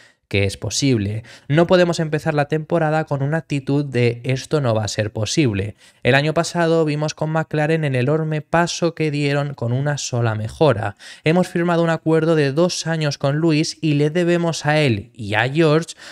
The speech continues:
to-, y a todo el equipo darles toda nuestra atención en dos mil veinticuatro y dos mil veinticinco. Creo que es posible.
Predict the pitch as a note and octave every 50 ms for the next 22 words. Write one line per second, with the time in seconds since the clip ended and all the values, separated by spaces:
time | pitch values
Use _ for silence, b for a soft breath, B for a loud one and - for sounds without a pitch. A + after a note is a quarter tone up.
0 | B B B - F3 E3+ - C#3 B2 A#2 A2 A2 - - F#3 F#3+ E3+ D#3 D#3+ E3+
1 | E3 - D3+ D3 C#3 - D3 D3 D3 - C#3 C3 D3 D#3 E3 D#3+ D#3+ D#3+ D3+ C#3+
2 | - - D3+ D3+ D3+ D3+ D3+ D3 C#3 C3+ C3 B2+ - - B2+ - D#3+ D#3+ D3 -
3 | - C#3 C3+ C3 C3 C3+ - - A#2 G#2+ G#2 - A#2 A#2+ A2+ A2+ B2+ C3+ D#3 D3
4 | - - B2+ B2 A#2+ B2+ C3 C3 B2+ - - - A2 G#2 G#2 G#2+ - A2+ A2 A2
5 | A2 G2 G#2 - - G2+ G2+ G2 G2 - - G2 G#2 B B B B B B B
6 | D3+ D3 D#3 D#3+ E3 E3 E3 - - A#2+ A#2 A#2 B2 A#2+ A#2+ - - - A#2 A#2
7 | A#2 - - G#2 G2 - - G2+ G#2 G2+